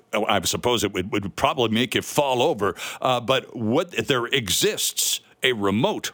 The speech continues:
possibility that the minister, Philippe François Champagne, could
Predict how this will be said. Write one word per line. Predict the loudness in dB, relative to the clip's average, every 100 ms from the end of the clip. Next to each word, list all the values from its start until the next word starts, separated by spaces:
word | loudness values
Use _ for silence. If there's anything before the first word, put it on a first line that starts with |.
| -2
possibility | 0 2 0 0 0 -2 -2 0
that | 0 0
the | 2
minister, | 2 0 0 -2 -2
Philippe | -2 -2 -2
François | -2 -2 0 0
Champagne, | 0 -2 -2 -2 -2 -2 -4 -10 -18 -8
could | 0 2 2 -2